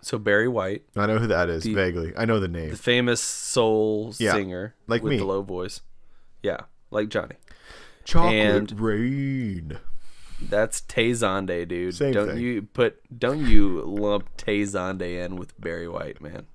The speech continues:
Speaker 2: <laughs>
Speaker 1: Um, <laughs> I can't believe you just did that. That makes me so angry,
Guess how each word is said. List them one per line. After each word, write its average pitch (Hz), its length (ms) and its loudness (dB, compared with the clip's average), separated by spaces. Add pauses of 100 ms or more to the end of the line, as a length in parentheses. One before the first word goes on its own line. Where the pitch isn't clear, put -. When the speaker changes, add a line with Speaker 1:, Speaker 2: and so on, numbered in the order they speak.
Speaker 2:
<laughs> 208 200 0 (440)
Speaker 1:
Um, 101 760 2 (880)
<laughs> - 0 - (840)
I 139 80 0
can't 131 260 4
believe 117 220 0
you 117 80 -4
just 113 260 -8
did 107 200 -4
that. 104 260 -4
That 117 140 -4
makes 117 360 -6
me 110 100 -4
so 104 320 0
angry, 104 400 0